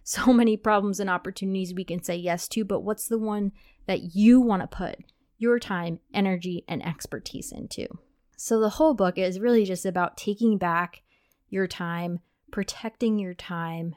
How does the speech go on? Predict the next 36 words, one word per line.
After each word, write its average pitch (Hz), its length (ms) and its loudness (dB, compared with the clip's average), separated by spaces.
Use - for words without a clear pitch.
protecting 208 580 -4
your 185 200 -2
energy 175 640 -4
so - 180 -2
that 185 180 0
you 190 120 -2
can 190 320 -2
focus 170 640 -4
on 175 180 0
the 175 140 -2
essential 170 460 -6
few. - 360 -10
So - 120 -6
that 220 140 4
was 302 240 2
the - 300 -2
essence 196 640 -2
part, 185 420 2
really 214 220 2
just 214 220 -2
explaining 185 580 -4
and 175 120 -2
diving 180 360 -2
into 185 720 -2
essentialism 233 920 0
and 180 280 -4
kind 190 200 -4
of 185 60 -4
the 175 100 0
higher 175 280 -4
level 175 240 -2
themes 180 440 -4
of 185 380 -4
being 190 220 -2
an 185 80 -4
essentialist. 208 840 -6